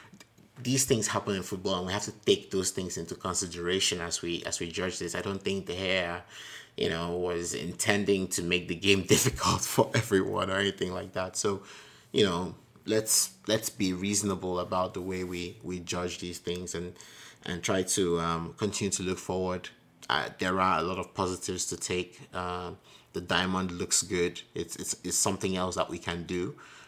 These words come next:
Um, so when we have wingers to change up the play,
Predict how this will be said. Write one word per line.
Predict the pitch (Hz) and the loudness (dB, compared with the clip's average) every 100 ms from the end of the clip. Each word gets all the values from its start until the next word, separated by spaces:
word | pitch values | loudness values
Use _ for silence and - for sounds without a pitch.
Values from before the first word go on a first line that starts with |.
| - | -6
Um, | 87 92 85 85 85 82 - | 0 2 2 0 -2 -4 0
so | - 98 87 87 - - _ _ - | 4 6 4 -2 -8 -18 _ _ -6
when | 101 101 | 0 2
we | 95 | 2
have | 87 95 90 90 | 2 2 0 -2
wingers | 90 95 92 87 85 - | 0 0 2 0 0 -2
to | |
change | - - 95 95 | -2 2 2 2
up | 95 87 | 0 0
the | - | -6
play, | - 107 87 82 87 | -4 0 2 0 -4